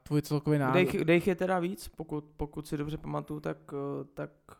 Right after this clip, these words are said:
Speaker 2: ženských strojvedoucích je v Lounech víc, nebo bylo?
Speaker 1: Bylo.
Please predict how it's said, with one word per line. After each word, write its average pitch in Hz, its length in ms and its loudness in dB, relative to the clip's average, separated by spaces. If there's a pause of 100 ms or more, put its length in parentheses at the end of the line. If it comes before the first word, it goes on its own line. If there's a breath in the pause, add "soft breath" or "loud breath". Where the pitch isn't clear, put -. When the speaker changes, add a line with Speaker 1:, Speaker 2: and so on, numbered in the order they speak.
(720 soft breath)
Speaker 2:
ženských 151 400 -4
strojvedoucích 156 600 -2
je 160 60 -2
v 147 60 -4
Lounech 151 300 -4
víc, 151 240 -8
nebo 170 200 2
bylo? 135 340 -2 (420)
Speaker 1:
Bylo. 123 320 0